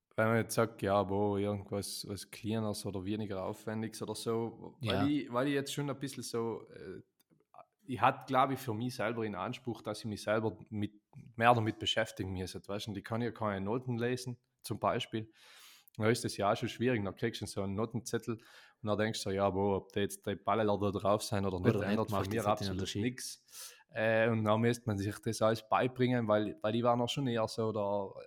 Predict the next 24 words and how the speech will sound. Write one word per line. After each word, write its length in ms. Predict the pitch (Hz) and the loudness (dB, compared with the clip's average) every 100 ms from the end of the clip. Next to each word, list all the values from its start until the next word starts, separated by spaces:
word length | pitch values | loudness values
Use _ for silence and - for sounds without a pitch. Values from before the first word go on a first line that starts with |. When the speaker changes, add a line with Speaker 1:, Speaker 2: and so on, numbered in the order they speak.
| - - | -18 -6
Speaker 1:
also 260 | 117 113 117 | -2 0 2
wenn 160 | 143 | 2
ich 80 | 160 | 2
das 220 | 143 139 | 0 0
nochmal 260 | 139 135 127 | -2 -4 -4
tat, 260 | - 143 - | -8 -12 -6
dann 200 | 113 107 | -6 -4
glaub 180 | 107 113 | -2 2
ich, 60 | |
Speaker 2:
Dann 100 | 107 | 2
Speaker 1:
müsste 120 | 101 | 2
ich 40 | 120 | 2
Speaker 2:
ordentlich 520 | 123 120 120 - 107 | 2 2 2 2 -2
Speaker 1:
einfach 160 | 101 - - - | -4 -8 -12 0
Speaker 2:
und, 320 | 190 127 131 | 2 4 4
Speaker 1:
<clears throat> 0 | |
Speaker 2:
ja. 80 | 110 | 2
Speaker 1:
Genau. 300 | 104 95 95 _ _ _ _ _ | 0 -2 -6 _ _ _ _ _
Braucht 340 | 117 135 127 | 0 2 4
ja 100 | 120 | 2
einfach 140 | 117 101 | 0 -4
ein 60 | |
bisschen 240 | 113 110 101 | -6 -4 -2
mehr 320 | 104 110 | 2 0